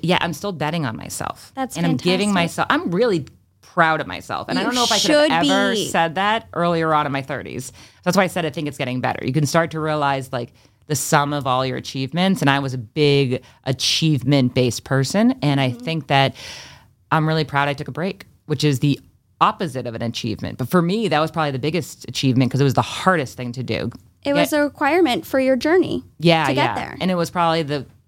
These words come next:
Speaker 1: the hardest goal for myself was to unwind.
Speaker 2: Mm,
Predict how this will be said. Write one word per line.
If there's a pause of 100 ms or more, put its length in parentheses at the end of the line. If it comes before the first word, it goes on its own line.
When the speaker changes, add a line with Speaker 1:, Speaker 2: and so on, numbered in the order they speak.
Speaker 1:
the
hardest
goal
for
myself
was
to
unwind. (200)
Speaker 2:
Mm,